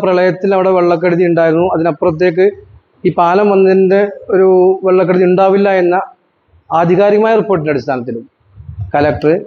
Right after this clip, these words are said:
പഞ്ചായത്തിനോട് ആ ഭൂമി ഏറ്റെടുക്കാൻ പറയുകയും അങ്ങനെ അതിൻ്റെ അടിസ്ഥാനത്തിൽ എഴുപത് സെൻറ്റോളം ഭൂമി രണ്ട് ബ്ലോക്ക് നമ്പറിലായിട്ടുള്ള ഏഴ് സെന്റ് ഭൂമി, ഏ, എൽ സി ജോസഫ് സെബാസ്റ്റ്യൻ എന്ന ആളുകളിൽ നിന്നും പഞ്ചായത്ത് ഏറ്റെടുത്തിട്ടുണ്ട്.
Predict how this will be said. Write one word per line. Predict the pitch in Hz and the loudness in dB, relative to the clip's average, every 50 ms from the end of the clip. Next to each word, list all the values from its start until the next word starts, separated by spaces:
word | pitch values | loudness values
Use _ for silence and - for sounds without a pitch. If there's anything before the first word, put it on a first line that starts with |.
| - - _ _ _ - | -14 -20 _ _ _ -4
പഞ്ചായത്തിനോട് | 147 147 156 156 156 143 143 147 151 143 147 147 | -2 0 2 2 0 0 0 -2 0 0 0 0
ആ | 147 147 139 | 0 0 0
ഭൂമി | 139 139 143 147 143 | 0 0 2 0 0
ഏറ്റെടുക്കാൻ | 139 135 131 135 139 139 135 139 | 0 -2 -4 -4 -4 -4 -2 0
പറയുകയും | 135 135 135 131 127 131 151 196 - - - - _ _ - - - - - - - - - | 0 0 0 0 0 0 -2 -2 -8 -14 -20 -20 _ _ -16 -16 -16 -16 -14 -12 -12 -8 -4
അങ്ങനെ | 143 143 143 143 143 | -2 0 0 0 0
അതിൻ്റെ | 139 143 139 147 143 | 0 0 0 0 0
അടിസ്ഥാനത്തിൽ | 135 - - 147 143 139 147 147 147 143 143 | -2 -2 -2 -2 0 0 2 2 2 2 2
എഴുപത് | 143 147 156 147 - | 2 2 0 0 0
സെൻറ്റോളം | 151 143 143 143 147 143 139 131 | -2 0 0 0 0 0 0 0
ഭൂമി | 131 127 127 143 190 254 _ _ _ _ _ - - - 143 | 0 0 -2 -2 -6 -8 _ _ _ _ _ -20 -10 -4 -2
രണ്ട് | 139 147 139 151 160 156 | 0 2 2 2 0 0
ബ്ലോക്ക് | 165 143 147 139 143 147 | 0 0 0 0 0 -2
നമ്പറിലായിട്ടുള്ള | 147 143 139 139 143 143 139 135 127 131 - 135 131 | -2 0 0 0 0 2 0 0 -2 -2 -2 0 0
ഏഴ് | 135 135 139 139 | 2 2 2 2
സെന്റ് | 139 139 139 135 135 | 0 -2 -2 -2 -2
ഭൂമി, | 131 127 127 123 123 135 151 - _ _ - - - _ _ _ - - - | -2 -2 -2 -2 -2 -4 -6 -8 _ _ -20 -20 -20 _ _ _ -16 -4 -2
ഏ, | 135 131 127 127 123 120 117 127 135 135 - - - 139 | 0 2 4 2 2 2 0 -2 -6 -8 -10 -4 -2 0
എൽ | 143 135 | 0 0
സി | 127 - - 160 | -2 -2 0 0
ജോസഫ് | 156 135 147 147 143 - 165 151 - - | 0 2 2 0 0 0 -2 -4 -2 -2
സെബാസ്റ്റ്യൻ | 143 135 143 143 139 - 151 143 | 0 0 0 0 0 0 0 0
എന്ന | 143 147 | 0 0
ആളുകളിൽ | 156 151 147 139 139 135 139 135 | 0 0 0 0 2 2 2 2
നിന്നും | 135 135 143 135 | 2 0 -2 -2
പഞ്ചായത്ത് | 139 131 127 135 135 127 127 135 | -2 -2 0 0 0 2 0 0
ഏറ്റെടുത്തിട്ടുണ്ട്. | 123 131 123 120 123 123 120 123 120 120 | -2 -2 -4 -6 -6 -6 -6 -6 -6 -6